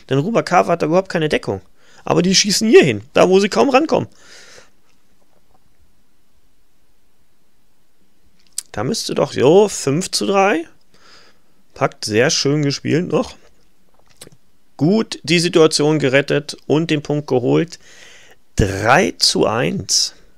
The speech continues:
Ja, weil man kann's sonst noch irgendwann wirklich nochmal missbrauchen und zu sagen, Mensch, der wartet einfach, wartet, was für ein Setup da ist. Dann kriegt er eine Anweisung,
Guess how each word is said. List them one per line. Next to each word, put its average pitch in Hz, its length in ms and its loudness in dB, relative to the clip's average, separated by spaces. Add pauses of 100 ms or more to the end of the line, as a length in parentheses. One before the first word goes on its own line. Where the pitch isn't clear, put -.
(240)
Ja, 117 80 -8 (240)
weil 104 140 -8
man 107 120 -6
kann's - 260 -10
sonst 113 180 -6
noch 110 280 -6
irgendwann 110 680 -4
wirklich 113 320 -8
nochmal 110 500 -6
missbrauchen 120 720 0
und 113 140 -8
zu 113 100 -10
sagen, 107 280 -6
Mensch, 107 180 -10
der 104 160 -4
wartet 113 320 -2
einfach, 107 380 -8
wartet, 110 340 -8
was 107 120 -8
für 110 80 -12
ein 104 40 -14
Setup - 300 -6
da 113 100 -6
ist. 110 340 -8 (600)
Dann 117 160 -6
kriegt 147 220 -4
er 143 40 6
eine 139 120 2
Anweisung, 165 640 4